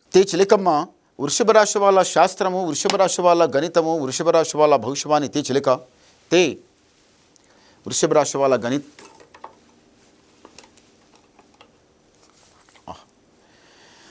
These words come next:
వృషభ రాశి వాళ్ళకి సాక్షాంగా బాసర సరస్వతి.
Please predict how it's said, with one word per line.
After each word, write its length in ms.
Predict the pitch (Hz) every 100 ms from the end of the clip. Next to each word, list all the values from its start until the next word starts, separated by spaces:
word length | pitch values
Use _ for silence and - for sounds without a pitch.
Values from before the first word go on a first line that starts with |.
| - _ _ 135
వృషభ 300 | 165 247 233
రాశి 240 | 220 226
వాళ్ళకి 460 | 208 202 190 202 214
సాక్షాంగా 760 | - 175 196 - 220 190 175
బాసర 520 | 190 147 185 - 185 190
సరస్వతి. 600 | - 170 185 - -